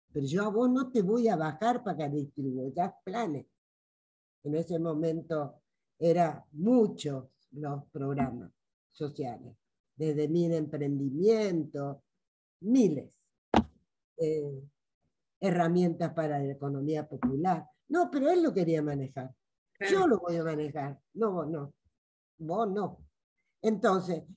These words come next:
Speaker 1: cuando hay un, hubo una respuesta negativa de mi parte, uh, bueno, me odiaron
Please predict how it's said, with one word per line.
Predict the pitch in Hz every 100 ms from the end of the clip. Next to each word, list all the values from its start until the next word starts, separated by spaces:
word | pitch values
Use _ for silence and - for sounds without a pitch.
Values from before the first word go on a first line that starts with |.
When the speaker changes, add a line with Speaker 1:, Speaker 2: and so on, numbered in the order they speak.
| _ _
Speaker 1:
cuando | 180 180 190 240
hay | 302
un, | 311 294
hubo | 262 262
una | 262 240 226
respuesta | 247 233 - 269 254 180 - 180 180 - _ _ _ -
negativa | 175 175 170 - 240 254
de | 233 247
mi | 262
parte, | 262 269 220 220 214 254 254 247
uh, | 359 403 359 170 110
bueno, | 151 180 - 123 - _ _ _ _ _ _ _ _ _ -
me | 196 190
odiaron | 180 226 254 175 143 127